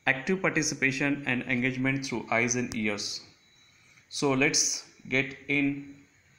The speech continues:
chapter number three, that is properties of natural resources. But before that,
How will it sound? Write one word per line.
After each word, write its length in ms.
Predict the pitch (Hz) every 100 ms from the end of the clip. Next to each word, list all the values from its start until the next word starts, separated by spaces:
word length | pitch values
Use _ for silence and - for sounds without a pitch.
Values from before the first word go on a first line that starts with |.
| _ _ _
chapter 260 | - 117 143
number 260 | 135 127
three, 440 | 127 - 156 156 -
that 160 | - 120
is 120 | 117
properties 440 | - 120 151 147
of 180 | 139 135
natural 300 | 127 117 143
resources. 720 | 139 135 143 139 160 160 - - - - - - -
But 160 | 120
before 280 | 147 147 180
that, 400 | 160 151 156 -